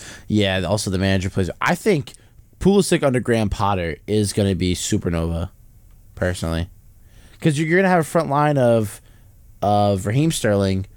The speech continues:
You're gonna have Pulisic out left. You're gonna have Aubameyang probably playing through the middle, or you're gonna play with a false nine again with Kai, Kai Havertz. You're gonna have a midfield three of hopefully Mason Mount, Kovacic, and Conte.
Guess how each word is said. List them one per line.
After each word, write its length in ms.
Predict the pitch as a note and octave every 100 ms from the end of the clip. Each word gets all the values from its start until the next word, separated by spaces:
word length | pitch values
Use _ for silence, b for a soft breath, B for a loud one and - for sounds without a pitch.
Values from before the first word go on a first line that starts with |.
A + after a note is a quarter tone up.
| b b
You're 140 | - G2
gonna 140 | A#2
have 160 | C3 -
Pulisic 380 | C3+ B2+ B2+
out 160 | A#2 F#2+
left. 420 | F2+ F#2 - - - b b b
You're 120 | G2
gonna 220 | A2 A2 A#2+
have 300 | A#2 A#2 G#2
Aubameyang 560 | G2 G2+ G#2+ G#2 G2
probably 200 | G2 G2
playing 200 | F#2 G2
through 120 | G2 F#2+
the 60 |
middle, 260 | F#2+ F#2+ G2+
or 40 |
you're 80 | F#2+
gonna 120 | G2 G2
play 100 | G2
with 100 | G2
a 60 |
false 300 | - G2+ G#2
nine 160 | F#2+ F#2
again 160 | F#2
with 100 | F#2
Kai, 240 | - F2+ F#2
Kai 180 | - F#2+
Havertz. 600 | F#2 F2 E2+ F2 F2+ - - b b b b
You're 120 | A2+
gonna 120 | C3
have 80 | A#2+
a 80 | B2+
midfield 240 | - C#3
three 200 | - C3+
of 80 | A2+
hopefully 480 | C#3+ D#3 - D#3 C#3
Mason 360 | B2+ C3 A#2+
Mount, 280 | A#2 A2+ G#2+
Kovacic, 560 | A#2 A2 G#2+ A2 G#2 G2+
and 100 | F2
Conte. 460 | F#2+ F2 E2+ F2